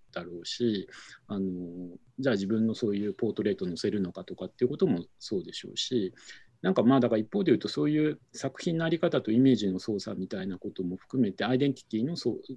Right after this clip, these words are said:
あの、アイデンティティも含めて作品だっていうような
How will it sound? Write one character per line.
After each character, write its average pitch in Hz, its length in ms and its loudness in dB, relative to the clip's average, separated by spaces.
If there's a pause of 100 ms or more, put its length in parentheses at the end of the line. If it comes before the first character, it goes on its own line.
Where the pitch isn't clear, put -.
(160)
あ 120 80 0
の、 120 100 2
ア 151 60 2
イ 160 40 -2
デ 185 100 8
ン 190 40 6
テ 196 60 -8
ィ - 60 -20
テ - 80 -2
ィ - 20 0
も 147 80 -2
含 220 160 0
め 202 80 4
て - 80 0
作 - 260 -4
品 107 300 -2 (100)
だ 110 100 -4
っ 104 40 -4
て - 160 -14
い 95 80 -4
う 98 40 -4
よ 131 120 0
う 143 40 4
な 95 200 -2